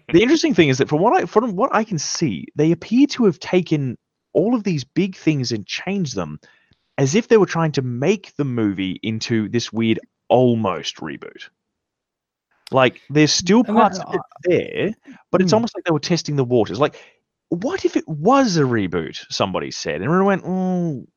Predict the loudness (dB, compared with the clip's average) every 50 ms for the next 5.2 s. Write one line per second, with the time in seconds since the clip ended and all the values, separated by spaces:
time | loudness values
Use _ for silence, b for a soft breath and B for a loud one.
0 | _ _ -6 -4 -4 -4 -4 -6 -6 -4 -4 -6 -6 -6 -8 -8 -6 -6 -4 -4
1 | -2 2 2 2 4 4 4 4 4 6 4 4 4 4 2 0 2 2 0 0
2 | 0 _ -8 -10 -10 -10 -12 _ _ _ _ _ _ _ _ _ _ -4 -2 4
3 | 4 4 6 6 4 2 2 2 0 -2 -4 -2 -2 -2 0 0 -2 -2 0 0
4 | 2 2 4 4 2 0 0 -4 -8 -4 0 0 0 0 0 -2 -4 -2 -2 -2
5 | -2 -2 -4 -4